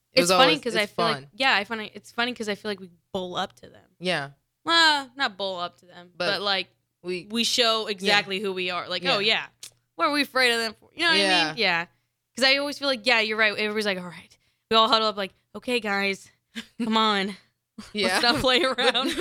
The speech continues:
Speaker 2: but then we're,
Speaker 1: please.
Speaker 2: hi. <laughs> But then we're in the moment. <laughs> And it's like, "All right, I got it." And then you strike, "Ah, Husker
Speaker 1: <laughs>
Speaker 2: power."
Speaker 1: It's like, "Where was this, huh? Where was
Speaker 2: Exactly.
Speaker 1: this when we were going against?"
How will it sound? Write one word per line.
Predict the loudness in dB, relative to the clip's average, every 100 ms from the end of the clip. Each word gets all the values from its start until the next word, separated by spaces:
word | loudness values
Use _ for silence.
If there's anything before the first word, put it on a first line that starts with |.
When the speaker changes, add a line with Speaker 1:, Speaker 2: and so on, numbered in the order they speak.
| -2
Speaker 2:
but | -2
then | -2 0
we're, | -2 -4
Speaker 1:
please. | -10 _ _ _ _ _
Speaker 2:
hi. | -20 -18 -18 _
<laughs> | -14 -14 -10
But | -6
then | -4 -4 -6 -2
we're | -2
in | -2 -6 -8
the | -10
moment. | -10 -10 -10 -12 -14 -10 -12 -12 -18 _ -14 -14 _ -18 -16 -18 -20 -20 -8
<laughs> | -6 -4 -6 -4 -8 -8 -12 _ _ _ _ _ _ _ _ _ _ _ _ _ _ _ _ -10 -8 -8 -8
And | -8 -6
it's | -6 -6
like, | -4 -4 -6 _ _ -6
"All |
right, | 0 2 2 -2 -4
I | -6
got | -2 0 0
it." | 0 -2 -4
And |
then | -6
you | -8
strike, | -4 -4 -2
"Ah, | -4 -4 -2 -2 0
Husker | 4 4 2 0 0 0
Speaker 1:
<laughs> |
Speaker 2:
power." | -2 -2 -4 -6 -6 -6
Speaker 1:
It's | -8 -4
like, | -4 -4
"Where | -4
was | -4
this, | -4 -2 -2 -2
huh? |
Where | -2 0 -2
was | -4
Speaker 2:
Exactly. | -12 -6 -2 -2 -2
Speaker 1:
this | -4 -6
when | -6
we | -4
were | -4
going | -4 -4
against?" | -6 -8